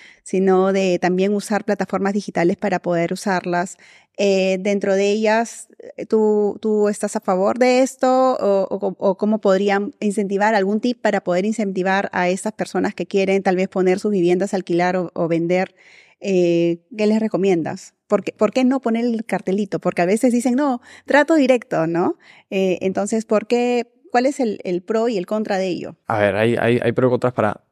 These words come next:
Speaker 2: para ambas cosas. Yo, yo, yo, yo no creo que no s-, no estoy en, en, en contra del,
Speaker 1: Ajá.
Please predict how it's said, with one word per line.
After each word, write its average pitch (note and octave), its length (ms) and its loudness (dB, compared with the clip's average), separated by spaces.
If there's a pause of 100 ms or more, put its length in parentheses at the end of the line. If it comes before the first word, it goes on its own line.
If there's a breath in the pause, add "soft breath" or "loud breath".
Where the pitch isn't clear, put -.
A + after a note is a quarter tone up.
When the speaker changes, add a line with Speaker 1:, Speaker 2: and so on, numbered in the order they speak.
(140)
Speaker 2:
para A2+ 200 4
ambas B2 240 0
cosas. G#2+ 340 -2
Yo, B2 480 2
yo, A#2+ 400 -2
yo, D#3 240 2
yo F#3+ 140 4
no G3 80 0
creo F3+ 180 4
que C#3+ 80 0
no D3+ 140 4
s-, - 280 -8
no C3+ 160 -2
estoy E3 420 2
en, A2 300 -2
en, G#2+ 260 -6
en G#2 160 -4
contra B2 320 2
del, G2+ 300 2
Speaker 1:
Ajá. G3 300 -4